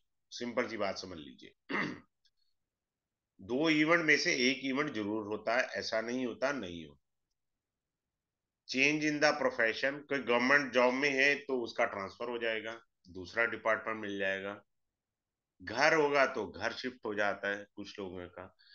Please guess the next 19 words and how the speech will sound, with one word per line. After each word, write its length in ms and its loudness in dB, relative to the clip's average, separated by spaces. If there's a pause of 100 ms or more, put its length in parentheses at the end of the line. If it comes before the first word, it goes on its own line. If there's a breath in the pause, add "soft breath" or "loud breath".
(120)
आप 140 -4
कोई 140 -4
कहे, 180 0
"जी 120 -4
मेरा 280 2
तो 160 -2
घर 200 0
नहीं 160 -4
शिफ्ट 320 -6
हुआ, 200 0
मैं 220 -8
तो 80 -12
चालीस 420 -2
साल 180 0
से 140 -6
वहीं 300 -2
रह 180 -2
रहा 160 -6
हूँ।" 140 -12